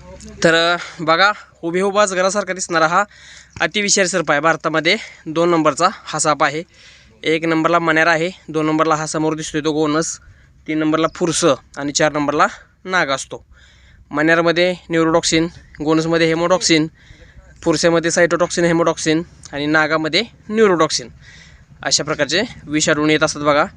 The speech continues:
तर हा जो साप समोर दिसतोय आपला, त्याचं शास्त्रीय नाव डाबोया रसेली असं आहे. हिंदीमध्ये या सापाला चित्ती म्हणलं जातं, मराठीमध्ये घोणस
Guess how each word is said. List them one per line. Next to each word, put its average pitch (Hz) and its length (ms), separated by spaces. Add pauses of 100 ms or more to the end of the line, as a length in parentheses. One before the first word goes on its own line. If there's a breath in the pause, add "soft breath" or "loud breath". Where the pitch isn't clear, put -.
(500 soft breath)
तर 160 80
हा 180 220
जो 202 120
साप 202 340
समोर 196 260
दिसतोय 185 300
आपला, 160 240 (420 soft breath)
त्याचं 170 420
शास्त्रीय 180 360
नाव 165 220 (560 soft breath)
डाबोया 175 540
रसेली 170 420 (240)
असं 156 200
आहे. 143 200
हिंदीमध्ये 170 760
या 175 80
सापाला 170 280
चित्ती 180 280
म्हणलं 165 280
जातं, 151 280 (580 soft breath)
मराठीमध्ये 151 520
घोणस 151 640